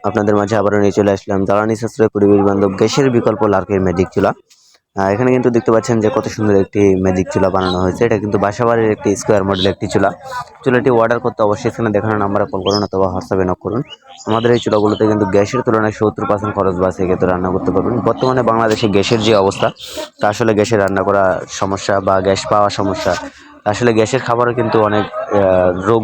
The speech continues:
ব্যাধি হয় আর কি। হ্যাঁ, তো আমাদের এই চুলাগুলো কিন্তু লার্কির ম্যাজিক চুলা। আসলে অনেক ছোটবেলা থেকে শুনে আসছি যে লার্কি চুলা নাকি, আহ, রান্না অনেক মজা সুস্বাদু হয়। তো দেখতে পাচ্ছেন কত সুন্দর একটি কোয়ালিটিফুল একটি ম্যাজিক চুলা।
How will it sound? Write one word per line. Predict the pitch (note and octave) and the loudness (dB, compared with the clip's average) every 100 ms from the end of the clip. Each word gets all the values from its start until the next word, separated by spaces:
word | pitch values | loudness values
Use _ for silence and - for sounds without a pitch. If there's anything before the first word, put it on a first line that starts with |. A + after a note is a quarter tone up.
| G#2+ | 0
ব্যাধি | A2 G#2+ | 0 0
হয় | G2+ G2 F#2 | 0 2 0
আর | - | 0
কি। | - - - - - | -4 -4 -8 -10 -6
হ্যাঁ, | G2 F#2+ | -2 0
তো | A2 | 0
আমাদের | A2+ B2 C3 | 2 2 2
এই | C3 | 2
চুলাগুলো | A#2+ A2+ A#2 A2+ | 2 2 2 2
কিন্তু | A2 | 2
লার্কির | A2 G#2 G2+ A2+ | 2 2 0 0
ম্যাজিক | G2+ F#2+ G2 | 0 0 -2
চুলা। | G#2 F#2+ | 0 -2
আসলে | F#2 G2 G2+ | 0 0 2
অনেক | G2 G2 G2 | 2 2 -2
ছোটবেলা | - G2 G2 G2 | -2 0 2 2
থেকে | G2+ G2+ | 2 2
শুনে | G2+ G2+ | 0 0
আসছি | F#2 - G2+ | -2 -2 0
যে | G2 F#2+ | 2 2
লার্কি | F#2+ F#2 G#2 | 2 -2 -4
চুলা | G#2+ G#2 | 0 0
নাকি, | G2+ G2 G2+ | 0 2 2
আহ, | F#2+ - - - F#2+ F#2 F2+ | 0 -8 -20 -10 -2 2 2
রান্না | F#2 F#2+ G2+ G2 F#2+ | 2 0 0 0 0
অনেক | F#2+ F#2+ G#2 | 0 -2 -2
মজা | G2 F#2+ | 0 0
সুস্বাদু | F#2 G2 F#2+ G2 F#2 | 0 -4 -2 0 0
হয়। | G2+ | 0
তো | B2 A2+ G#2 G2 | 0 2 2 2
দেখতে | G2 F#2+ | 0 0
পাচ্ছেন | G2+ - G#2+ | -2 -2 -2
কত | A2 | -4
সুন্দর | - A#2+ A#2 | -2 -2 0
একটি | A2+ A2+ | 0 0
কোয়ালিটিফুল | A2 G2+ G2 G2+ G2 | 0 0 0 0 -2
একটি | - G2+ | -2 -2
ম্যাজিক | G2 F#2+ - | 0 0 -2
চুলা। | G#2 | -2